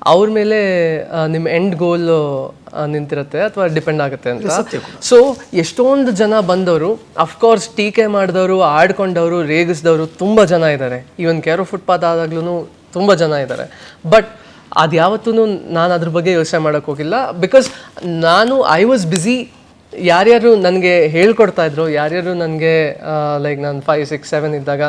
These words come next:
Speaker 1: ಆ, ತೋರಿಸ್ತಾ ಇದ್ರು ಎಡಿಟಿಂಗ್ ಹೇಗ್ ನಡೆಯುತ್ತೆ ಅಥವಾ, ಆ, ಸೌಂಡ್ ರೆಕಾರ್ಡಿಂಗ್ ಹೇಗ್ ನಡೆಯುತ್ತೆ, ಡಬ್ಬಿಂಗ್ ಹೇಗ್ ನಡೆಯುತ್ತೆ. So, ಅವ್ರ ಜೊತೆ ಕೂತ್ಕೊಂಡು ನಾನ್ ಕಲಿತಾ ಇದ್ದೆ.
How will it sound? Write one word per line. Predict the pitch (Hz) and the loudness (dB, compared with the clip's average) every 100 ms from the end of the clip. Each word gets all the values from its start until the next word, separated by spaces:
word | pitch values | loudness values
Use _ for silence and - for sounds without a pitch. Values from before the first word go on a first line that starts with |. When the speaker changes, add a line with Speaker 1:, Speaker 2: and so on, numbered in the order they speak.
| 143 - - - - | -6 -16 -20 -14 -6
Speaker 1:
ಆ, | 147 | -4
ತೋರಿಸ್ತಾ | 147 202 220 220 170 | 2 4 4 2 2
ಇದ್ರು | 156 147 156 | 2 0 0
ಎಡಿಟಿಂಗ್ | 151 151 165 165 | 0 0 -2 -2
ಹೇಗ್ | 160 147 | 0 -2
ನಡೆಯುತ್ತೆ | 143 143 143 143 139 139 | -4 -6 -6 -4 -4 -4
ಅಥವಾ, | 135 139 131 - - - - | -4 -4 -4 -6 -20 -14 -6
ಆ, | 135 123 | -4 -4
ಸೌಂಡ್ | 135 147 156 165 | -2 0 2 0
ರೆಕಾರ್ಡಿಂಗ್ | 165 160 156 147 | 0 0 0 -4
ಹೇಗ್ | 139 | -6
ನಡೆಯುತ್ತೆ, | 143 139 135 139 135 | -6 -8 -6 -6 -4
ಡಬ್ಬಿಂಗ್ | 135 135 180 165 | -2 -2 -2 -2
ಹೇಗ್ | 147 | -2
ನಡೆಯುತ್ತೆ. | 139 135 131 139 135 - - - _ - - | -4 -6 -4 -4 -4 -8 -20 -20 _ -12 2
So, | 247 - - - - - | 2 2 -6 -20 -4 2
ಅವ್ರ | 175 | 4
ಜೊತೆ | 180 202 254 | 4 4 4
ಕೂತ್ಕೊಂಡು | 240 220 226 226 254 | 4 -2 0 0 0
ನಾನ್ | 208 160 | -2 -4
ಕಲಿತಾ | 151 156 160 135 | -4 -4 -2 -4
ಇದ್ದೆ. | 127 135 | -4 -6